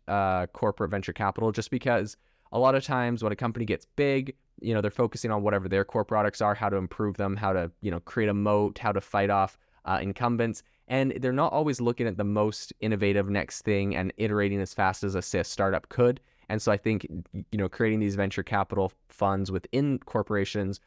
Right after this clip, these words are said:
allows them to do that, acquire companies, um, fund them from an early stage, and kind of still get the same benefits that startups have with new, uh,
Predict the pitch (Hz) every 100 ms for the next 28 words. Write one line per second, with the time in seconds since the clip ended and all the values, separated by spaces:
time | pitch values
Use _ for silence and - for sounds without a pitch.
0 | _ - 107 104 101 104 95 92 113 107
1 | 104 - 95 - 101 98 110 98 101 98
2 | 95 90 _ _ - 92 92 92 92 -
3 | _ 110 107 104 101 101 - 101 98 98
4 | - 98 95 92 - 101 95 110 107 95
5 | - - - 131 120 110 117 - 95 113
6 | 101 90 95 98 95 65 - - - 90
7 | - - 92 90 - 92 90 92 90 95
8 | 92 90 - _ _ _ - 95 90 87
9 | 87 85